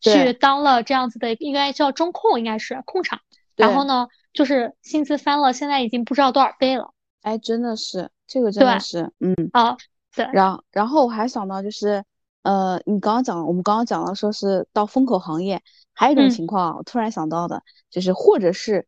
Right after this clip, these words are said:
Speaker 1: 这个风口来到了你的行业，就这个什么感觉呢？
Speaker 2: 哎，是的。
Speaker 1: 对吧？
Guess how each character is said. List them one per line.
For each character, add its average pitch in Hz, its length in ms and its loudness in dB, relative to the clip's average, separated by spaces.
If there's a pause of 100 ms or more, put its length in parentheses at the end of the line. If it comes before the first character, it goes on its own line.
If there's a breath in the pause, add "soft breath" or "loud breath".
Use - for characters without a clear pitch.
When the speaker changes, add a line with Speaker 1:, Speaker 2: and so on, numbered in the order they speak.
(320)
Speaker 1:
这 311 100 2
个 240 80 4
风 302 260 4
口 220 220 0
来 190 220 2
到 320 100 -2
了 311 140 2
你 269 180 6
的 233 140 2
行 170 280 -6
业， 170 200 -6 (420)
就 302 100 -2
这 311 140 4
个 381 80 2
什 277 80 -2
么 214 100 0
感 247 140 2
觉 254 80 4
呢？ - 0 -
Speaker 2:
哎， - 40 6
是 202 60 2
的。 202 200 -4 (100)
Speaker 1:
对 247 80 0
吧？ 226 240 -2